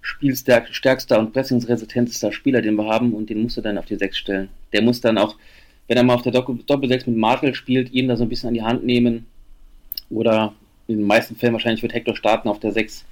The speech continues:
und dann, äh, wird Martel nachrücken und ihn, äh, den wird man ranziehen müssen. Wenn man ihn bei den Testspielen sieht, der ist schon super aggressiv, ähnlich wie Özcan, geht immer direkt zum Ball an den Mann und, äh, lässt da kaum Platz den Gegnern.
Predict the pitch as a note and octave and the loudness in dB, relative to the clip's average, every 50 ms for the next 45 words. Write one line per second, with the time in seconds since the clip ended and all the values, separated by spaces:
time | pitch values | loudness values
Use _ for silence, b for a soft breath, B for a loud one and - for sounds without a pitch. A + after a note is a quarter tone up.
0 | b b b b b b b b b b b b b - B2 A2+ G#2+ - - G#2+ | b b b b b b b b b b b b b -12 -10 -10 -8 -4 -2 0
1 | G#2 G#2 G#2 G#2 G#2 G#2+ G#2 G#2 A2 - G#2+ G2+ G#2 G#2 - A2 G2+ G2 G#2 - | 0 0 0 -2 -2 -2 -2 -4 -2 0 2 2 2 2 0 0 2 2 2 2
2 | - B2 A#2 - A2+ G#2+ G#2+ G#2+ G#2+ - A2 A2 G#2+ G#2+ G#2 G#2 G#2 G#2 G2+ G#2 | 0 -4 -4 -2 -2 -2 -2 -2 -4 -4 -4 -2 -2 -4 -6 -10 -12 -14 -14 -16
3 | G#2 - _ _ _ _ _ _ _ _ _ _ _ - A#2+ A#2 B2+ D3+ D#3 C#3 | -18 -20 _ _ _ _ _ _ _ _ _ _ _ -2 0 2 2 2 2 2
4 | A#2 G#2 A#2+ C3+ - - A#2 G#2+ G#2 G2+ - - F#2+ - _ _ _ _ _ _ | 2 2 2 2 2 0 0 0 0 -4 -6 -8 -12 -14 _ _ _ _ _ _
5 | _ _ _ _ - G#2 G#2+ A2 A2 A#2+ B2+ B2+ A#2+ A#2 A#2+ C#3+ C#3+ - - D3 | _ _ _ _ -8 -4 -2 0 2 2 4 4 2 2 2 0 0 0 2 2
6 | C#3 C3 A#2+ C3+ C#3 C3+ A2+ - A2+ - - C3+ B2+ B2 B2 B B B B B | 2 2 2 0 0 0 -2 -2 -2 -2 -2 -2 -2 -4 -6 B B B B B
7 | B - C#3+ C#3 B2+ A#2+ B2 - C3 B2+ - - C3+ C3 B2+ - - B2+ C3 C3 | B -4 0 2 2 2 2 0 -4 -6 -2 0 0 0 0 0 0 -2 0 -2
8 | - - - A#2+ - - - - C3 B2 A#2+ A#2+ A#2+ B B B B B B B | -4 -4 -4 -4 -4 -4 0 2 4 4 2 2 -2 B B B B B B B
9 | B B - - - C#3 C3+ B2+ A#2+ B2 B2 - - - A#2+ A#2 A2+ A#2 B2 B2+ | B B -8 -4 -2 0 2 2 2 0 -2 -4 -4 -2 -2 2 4 4 4 4
10 | G#2+ A#2+ B2+ A#2+ A#2 A#2+ A#2+ A#2 A2+ G#2+ A#2 B2+ C3 B2 A#2 A2+ A2+ A2 G#2+ G2 | 2 2 2 2 2 2 0 0 0 0 0 0 -2 -2 -4 -4 -6 -8 -10 -10
11 | A2+ A#2+ - - B2+ B2 - B2+ B2 A#2+ A#2+ A2+ A2+ - - - - B2+ B2 A#2+ | -12 -10 -8 -8 -10 -4 0 0 0 2 2 0 0 0 -2 -2 -2 0 0 0
12 | B2+ B2 B2 B2+ B2 A#2+ A#2+ A#2+ | 0 0 0 0 0 0 0 -2